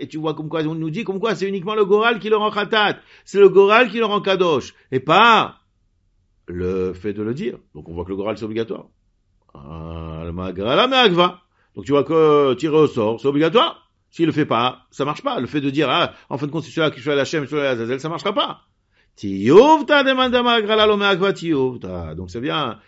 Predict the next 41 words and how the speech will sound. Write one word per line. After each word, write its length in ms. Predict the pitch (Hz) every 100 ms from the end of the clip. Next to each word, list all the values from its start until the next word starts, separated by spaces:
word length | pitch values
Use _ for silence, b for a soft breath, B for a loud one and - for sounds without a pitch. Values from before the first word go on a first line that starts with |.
| b b
objecter 1000 | 135 131 113 160 185 - 220 269 190 - b b _
contre 680 | 208 247 226 147 156 190 170
la 140 | 151 143
version 460 | 143 131 208 240
qui 160 | 170 170
pense, 580 | 175 220 202 151 - _ _ _ _ _
première 320 | - 95 190
version 320 | 220 202 202 180
qu'on 180 | 165
a 80 | 165
dit 140 | 156 160
comme 160 | 151
quoi, 400 | 147 160 160 160 _ _ _ _ _ _ _ _ _ _ b b b b
d'après 400 | 131 135 170 180
Rabbi 240 | 139 135
Yochanan, 840 | 156 143 110 98 90 92 123 180 180
qui 120 | 107
dirait 680 | 98 165 190 247 226 226 226
comme 200 | 180 175
quoi 380 | 180 190 180 175
tout 100 | 165
le 60 |
monde 160 | 170 156
est 80 | 143
d'ac-, 240 | 120 -
euh, 140 | 127 120
que, 400 | 104 110 101 92
que 340 | 87 113 87 b b
tout 100 | -
le 60 | 139
monde 100 | 160
est 40 |
d'accord, 180 | 165 160
que 60 | -
ce 40 |
soit 120 | 113
Rabbi 180 | 120 131
Nachem 260 | 135 156 151
ou 60 |
Rabbi 220 | 147 147
Yehuda, 580 | 170 190 247 220 214 214